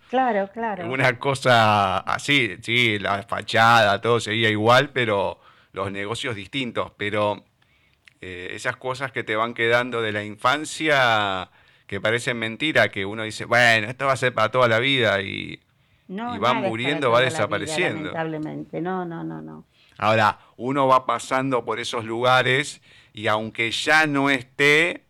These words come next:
Speaker 2: lo visualizás.
Speaker 1: Obvio.
Speaker 2: Ves eso que estaba ahí. Es algo increíble que termina pasando con uno también, ¿no? Pero, eh, no sé en otros lados, pero acá en Capital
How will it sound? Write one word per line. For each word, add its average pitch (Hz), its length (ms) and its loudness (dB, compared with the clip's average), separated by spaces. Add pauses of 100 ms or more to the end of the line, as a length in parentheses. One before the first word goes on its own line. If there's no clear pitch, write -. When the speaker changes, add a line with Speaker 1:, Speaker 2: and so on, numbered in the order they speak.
(800)
Speaker 2:
lo 107 340 0
visualizás. 104 1040 0 (1080)
Speaker 1:
Obvio. 127 600 -4
Speaker 2:
Ves 131 520 0
eso 117 720 0
que 104 300 -6
estaba 98 720 0
ahí. 101 420 -6 (960)
Es 123 320 -6
algo 123 560 4
increíble 110 720 -2
que 98 140 -4
termina 104 520 -2
pasando 107 600 0
con 104 200 -4
uno 104 280 -6
también, 101 420 -4
¿no? 113 180 -8
Pero, 101 800 0 (540)
eh, 78 400 -14 (640)
no 113 160 -10
sé 135 140 -4
en 135 80 -2
otros 120 200 0
lados, 107 320 2
pero 98 200 -2
acá 120 260 2
en 127 140 -4
Capital 117 1080 0